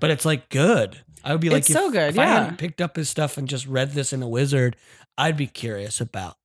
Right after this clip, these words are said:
Speaker 1: reading more Hellboy.
Speaker 2: It's, like, the same thing. It's all of his, like, Freak of the Week kind of, like, little, like, one-off stories where you get a feel for the character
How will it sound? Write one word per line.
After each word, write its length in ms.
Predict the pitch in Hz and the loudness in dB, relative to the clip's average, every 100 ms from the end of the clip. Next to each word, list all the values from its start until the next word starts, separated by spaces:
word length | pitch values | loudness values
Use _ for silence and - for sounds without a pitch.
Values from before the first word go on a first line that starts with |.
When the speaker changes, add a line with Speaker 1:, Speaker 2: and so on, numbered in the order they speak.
| _ _ - | _ _ -6
Speaker 1:
reading 260 | 117 110 | -4 -4
more 200 | 101 101 | -6 -6
Hellboy. 440 | 98 98 98 123 208 | -6 -6 -2 2 2
Speaker 2:
It's, 140 | - | 2
like, 120 | 285 | 0
the 80 | 269 | 2
same 220 | 254 254 | 0 0
thing. 280 | 240 254 233 | -2 -2 -2
It's 160 | 214 220 | -2 2
all 180 | 208 220 | 2 2
of 80 | 208 | 0
his, 220 | 220 214 | -2 0
like, 180 | 202 185 | 0 -2
Freak 320 | - 202 208 | -4 -4 -2
of 80 | 185 | -2
the 100 | 185 | 0
Week 360 | 190 185 - - | -2 -2 -10 -8
kind 240 | 190 185 | -2 0
of, 160 | 180 165 | 0 0
like, 440 | 170 165 165 - | 2 2 0 -2
little, 540 | 175 175 175 180 175 170 | -2 2 2 4 2 2
like, 220 | 151 151 | -2 -2
one-off 500 | 156 175 190 208 202 | -2 2 4 4 2
stories 540 | - 185 180 180 175 | 2 2 2 2 2
where 100 | 170 | 0
you 120 | 160 151 | -2 0
get 180 | 165 | -2
a 100 | 170 | -2
feel 240 | 170 185 170 | -2 -2 -2
for 140 | 170 | -2
the 120 | 160 | -4
character 500 | 156 151 151 151 147 | -2 -6 -4 -6 -4